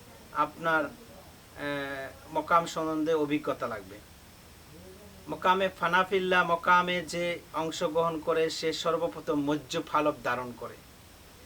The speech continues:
তৃতীয় মকাম মকামে ফানাফিল্লা মজ্জুব হালতের পর সে ওই মজ্জুব হালত থেকে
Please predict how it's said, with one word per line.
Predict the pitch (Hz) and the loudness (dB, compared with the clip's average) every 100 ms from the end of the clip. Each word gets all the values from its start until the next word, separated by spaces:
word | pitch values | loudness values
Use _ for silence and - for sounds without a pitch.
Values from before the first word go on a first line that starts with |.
| - - | -20 -16
তৃতীয় | 170 160 180 | -12 0 2
মকাম | 170 165 170 160 151 | 2 2 4 4 2
মকামে | 151 160 156 | 2 0 0
ফানাফিল্লা | 151 151 151 147 147 | 0 0 0 0 0
মজ্জুব | 143 165 190 190 | 2 -2 2 2
হালতের | 180 170 180 - 180 | 4 4 4 0 -2
পর | 156 165 147 - - - - - | 2 4 4 0 -14 -20 -20 -12
সে | - 170 165 - - | -6 0 0 0 -4
ওই | 180 | 0
মজ্জুব | 180 175 160 180 180 | 2 2 0 -2 0
হালত | 170 180 151 | 2 2 0
থেকে | 175 151 160 | -6 -4 -6